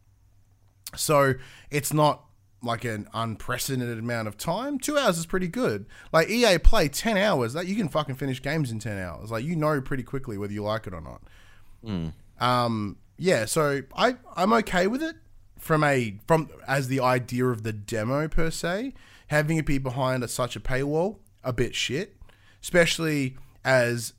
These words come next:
Speaker 1: I remember when P S Plus was originally pitched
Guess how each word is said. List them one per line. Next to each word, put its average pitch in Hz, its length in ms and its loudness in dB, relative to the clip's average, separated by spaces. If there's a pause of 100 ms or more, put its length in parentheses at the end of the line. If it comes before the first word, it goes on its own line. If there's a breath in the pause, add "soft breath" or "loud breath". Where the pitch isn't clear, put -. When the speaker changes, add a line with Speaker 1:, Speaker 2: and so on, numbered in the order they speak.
(120)
Speaker 1:
I 123 60 0
remember 135 200 2
when 123 220 -2
P - 160 0
S 120 120 -4
Plus - 360 -6
was 110 460 -4
originally 110 600 -6
pitched - 480 -4